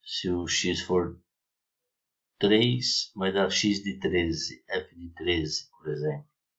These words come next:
F de treze, né, daria um valor igual ao f de zero, por exemplo.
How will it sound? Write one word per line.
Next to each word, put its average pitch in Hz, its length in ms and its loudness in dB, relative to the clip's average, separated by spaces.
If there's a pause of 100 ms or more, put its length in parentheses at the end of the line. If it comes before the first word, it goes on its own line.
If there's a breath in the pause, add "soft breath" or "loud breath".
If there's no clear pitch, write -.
(880)
F 82 320 -6
de 98 240 -2
treze, 101 760 2 (1600)
né, 87 240 -2
daria 90 640 4 (840 soft breath)
um 87 140 -6
valor 87 560 4 (560)
igual 87 500 4 (600)
ao 82 180 0
f - 180 -4
de 87 220 -4
zero, 78 460 2
por 78 120 0
exemplo. 73 300 -4